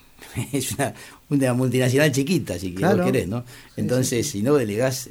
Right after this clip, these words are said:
Speaker 1: eh, no hay posibilidades de crecer, ¿no?
Speaker 2: Ujú.
Speaker 1: Y en, y en la delegación está no solo la responsabilidad, sino, eh, el, el, el transmitirle el entusiasmo a esa gente, met-, met-,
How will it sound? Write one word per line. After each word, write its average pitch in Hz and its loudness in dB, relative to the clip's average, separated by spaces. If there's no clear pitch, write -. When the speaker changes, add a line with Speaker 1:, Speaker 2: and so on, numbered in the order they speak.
Speaker 1:
eh, 85 -8
no 85 -8
hay 98 -6
posibilidades 90 -8
de 69 -14
crecer, 85 -6
¿no? 85 -18
Speaker 2:
Ujú. 127 -2
Speaker 1:
Y 90 -6
en, 90 -8
y 87 -10
en 90 -8
la 98 -6
delegación 113 2
está 107 -2
no 101 -4
solo 113 -2
la 95 -4
responsabilidad, 107 0
sino, 110 -2
eh, 90 -12
el, 98 -10
el, 92 -10
el 92 -10
transmitirle 110 2
el 120 2
entusiasmo 123 2
a - -2
esa 127 -2
gente, 147 2
met-, 104 -4
met-, 98 -10